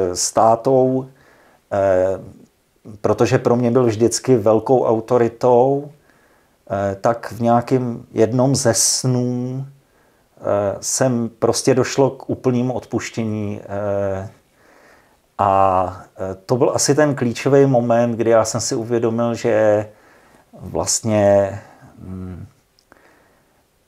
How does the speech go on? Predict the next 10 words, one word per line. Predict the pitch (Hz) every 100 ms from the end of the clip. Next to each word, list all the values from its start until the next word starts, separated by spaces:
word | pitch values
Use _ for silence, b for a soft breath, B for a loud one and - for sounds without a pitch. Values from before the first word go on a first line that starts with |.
| _ _ -
ty | 120
role, | 117 160 170 113
který | - 123 120 113
oni | 117 120 117 110 -
hráli, | 113 110 113 127 104 92
který, | - - 107 110 104 104
eh, | 107 110 101 98
v | 104
podstatě, | - 104 - 113 - 113 110 107 107 b b b b b -
eh, | 107 104